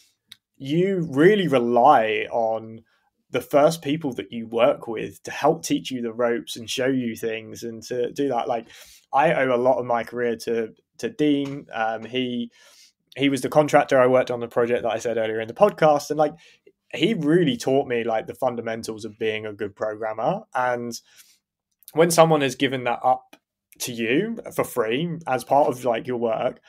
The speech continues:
you kind of feel like you need to pay it forwards. And I think that there are so many people out there, and I don't think I,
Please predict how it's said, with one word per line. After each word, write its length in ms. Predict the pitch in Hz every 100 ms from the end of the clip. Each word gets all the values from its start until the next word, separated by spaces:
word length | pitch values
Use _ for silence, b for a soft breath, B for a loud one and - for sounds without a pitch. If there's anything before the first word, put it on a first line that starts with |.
| b b
you 160 | 143 160
kind 180 | 165 165
of 100 | 160
feel 140 | 147
like 160 | 143 135
you 80 |
need 160 | 135 143
to 60 | 143
pay 200 | 139 147
it 100 | 147
forwards. 560 | 147 151 110 - - -
And 140 | 123
I 60 | 123
think 200 | 147 147
that 60 |
there 180 | 135 131
are 80 | 123
so 220 | - 151
many 220 | 165 147
people 320 | 135 120 113 113
out 240 | - -
there, 300 | 55 62 60 - B B -
and 140 | 131
I 100 | 139
don't 220 | 156 160
think 220 | 156 127 113
I, 480 | 117 120 120 113